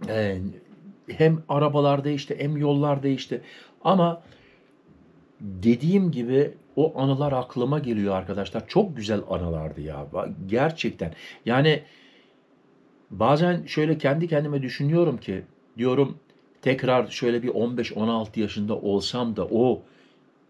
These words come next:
iki üç günü tekrar bir yaşayabilsem. Ama arkadaşlar hepimiz yaşlanıyoruz, yapılacak bir şey yok.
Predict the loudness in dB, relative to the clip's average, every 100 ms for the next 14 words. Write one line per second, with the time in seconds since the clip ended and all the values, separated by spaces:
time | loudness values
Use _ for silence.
0 | _ -12 -8 -4 -2 -4 -4 -4 -2 -4
1 | -4 -6 -4 -4 -4 -4 -4 -4 -4 -4
2 | -4 -6 -6 -4 -2 -2 -6 -20 -20 -14
3 | -10 -4 -2 0 0 0 0 -2 -2 -8
4 | -6 -4 -2 -4 -2 0 0 -2 -4 -4
5 | -4 -4 -4 -4 -2 2 4 2